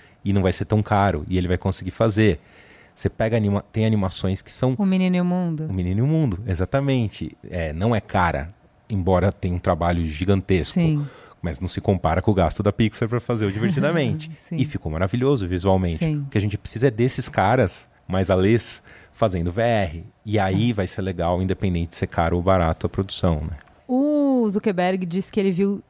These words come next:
Speaker 2: seis demonstrações de que o mundo ia mudar. O Apple dois, Netscape,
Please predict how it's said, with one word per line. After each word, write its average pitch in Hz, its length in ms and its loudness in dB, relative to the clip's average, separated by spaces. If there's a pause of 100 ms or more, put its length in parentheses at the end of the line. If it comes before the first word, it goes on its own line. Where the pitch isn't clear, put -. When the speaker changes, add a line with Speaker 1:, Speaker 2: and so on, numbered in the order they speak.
Speaker 2:
seis 269 320 -2
demonstrações 233 640 0
de 175 80 -6
que - 120 -4
o - 20 2
mundo 185 220 0
ia 185 100 0
mudar. 165 380 -2 (180)
O 180 140 0
Apple 170 260 -2
dois, 233 640 0 (120)
Netscape, 202 840 -2